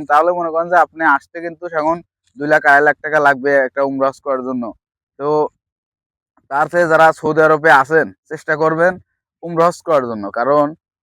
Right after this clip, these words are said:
উমরা হজ করা কিন্তু ভালো, উমরা হজ করা অনেকটা সওয়াবের কাজ।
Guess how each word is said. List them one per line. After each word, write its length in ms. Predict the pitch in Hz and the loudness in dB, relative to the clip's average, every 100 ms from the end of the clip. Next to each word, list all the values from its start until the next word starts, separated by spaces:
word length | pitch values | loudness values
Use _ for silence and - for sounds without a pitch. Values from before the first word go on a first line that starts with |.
| _ - | _ -16
উমরা 280 | 127 139 151 | -8 0 2
হজ 180 | 156 156 | 2 -2
করা 200 | 160 156 | 0 0
কিন্তু 220 | 151 156 151 | 0 -2 -4
ভালো, 280 | 143 143 139 | -2 0 0
উমরা 240 | 143 143 | 0 2
হজ 180 | 151 151 143 _ | 2 0 -8 _
করা 220 | 151 151 147 | -2 2 2
অনেকটা 460 | - 143 127 139 139 135 - | 2 -4 -4 0 4 2 0
সওয়াবের 460 | - 151 147 143 123 | -6 -2 0 0 0
কাজ। 220 | 117 | -2